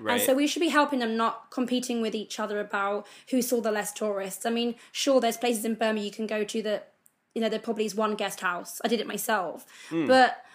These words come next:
Speaker 1: you know, for me, it's, th-, this country's opening up. We need to support, support that and show them that the outside world is supporting them. Um, so Burma is a really special place. I literally cried on the airplane when I left Burma
Speaker 2: Oh.
Speaker 1: after a month.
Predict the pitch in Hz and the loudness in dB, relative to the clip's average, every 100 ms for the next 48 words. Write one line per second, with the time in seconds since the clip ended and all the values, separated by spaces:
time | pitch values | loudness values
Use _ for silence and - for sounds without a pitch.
0 | - - 254 254 254 262 254 262 247 - | -14 0 4 4 4 2 2 2 0 -2
1 | - _ 208 226 - 240 - 247 233 247 | -10 _ -12 -8 -4 -4 -2 -4 -2 -6
2 | - 226 220 220 220 - 214 202 - 190 | -2 -2 -2 -4 -6 -4 -4 -4 -8 -12
3 | - 202 - _ - - 185 302 - 220 | -6 -6 -6 _ -14 -12 -4 -2 2 2
4 | 202 - - - - 226 214 247 226 233 | 2 -4 -20 -14 -2 0 0 0 0 -2
5 | 214 214 214 220 208 214 202 190 196 - | -2 -2 -2 -4 -2 0 -2 -4 -6 -6
6 | 202 202 202 180 147 208 - - - 226 | -6 -6 -10 -8 -10 -12 -20 -20 -6 2
7 | 233 226 226 233 226 - - - 269 262 | 4 4 0 -4 -6 -20 -12 2 6 6
8 | 247 269 277 285 285 277 277 220 254 247 | 6 6 6 6 4 4 2 0 0 0
9 | - 240 - 226 233 220 214 214 226 220 | 0 -2 -2 -4 0 0 0 0 -2 -2
10 | - 247 - 233 226 226 220 208 208 208 | -2 -6 -6 -4 -2 -2 -4 -2 -2 -2
11 | 208 208 208 202 202 196 - 208 202 196 | -2 -4 -4 -4 -4 -6 -6 -4 -4 -4
12 | 196 - 123 120 107 202 - 220 208 208 | -8 -12 -12 -10 -4 -4 -2 -4 -2 -2
13 | 226 | -4